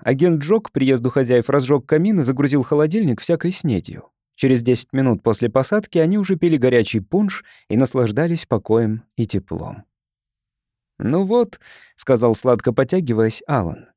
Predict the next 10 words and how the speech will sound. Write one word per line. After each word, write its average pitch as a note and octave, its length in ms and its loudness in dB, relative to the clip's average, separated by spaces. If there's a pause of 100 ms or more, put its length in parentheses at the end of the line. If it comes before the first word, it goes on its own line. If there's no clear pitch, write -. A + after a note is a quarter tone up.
(340)
«всё E3+ 260 -2
в - 80 -8
порядке. F#3+ 720 -2 (300)
И C3+ 160 0
в C3+ 80 -4
самом C3+ 380 0
деле, G#2+ 260 2
как D3+ 240 0
здорово F#3 580 -2
вернуться». D3+ 840 -2